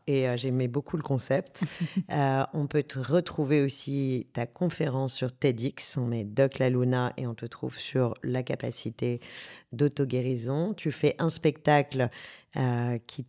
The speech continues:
Speaker 1: tourne en ce moment entre la France et la Belgique et tu m'as dit que peut-être il va revenir en fin d'année, donc je remettrai les dates à ce
Speaker 2: Mm.
Speaker 1: moment-là. Euh, plusieurs livres, notamment La couleur,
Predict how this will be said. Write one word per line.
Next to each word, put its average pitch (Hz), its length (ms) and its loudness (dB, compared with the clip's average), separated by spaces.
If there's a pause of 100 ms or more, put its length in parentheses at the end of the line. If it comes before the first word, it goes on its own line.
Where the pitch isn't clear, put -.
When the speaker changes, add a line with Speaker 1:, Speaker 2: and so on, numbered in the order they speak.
Speaker 1:
tourne 185 480 4
en 151 120 -2
ce - 160 -4
moment 139 380 -2
entre 131 220 -4
la 123 140 0
France 165 360 -4
et 156 40 -4
la 135 120 0
Belgique 127 580 -2
et 151 60 -10
tu - 180 -6
m'as 127 120 2
dit 123 200 -4
que 127 120 -4
peut-être - 680 -2 (440)
il 185 80 -6
va 139 140 0
revenir 143 480 2
en 135 80 2
fin 147 220 0
d'année, 151 300 0
donc 156 160 0
je 113 120 -2
remettrai 147 640 -2
les 131 120 0
dates 143 200 0
à 208 140 4
ce 185 100 2
Speaker 2:
Mm. 180 40 0
Speaker 1:
moment-là. 135 480 0 (680)
Euh, 135 260 2
plusieurs 156 560 2
livres, 180 400 2
notamment 147 420 2
La 135 120 2
couleur, 151 560 4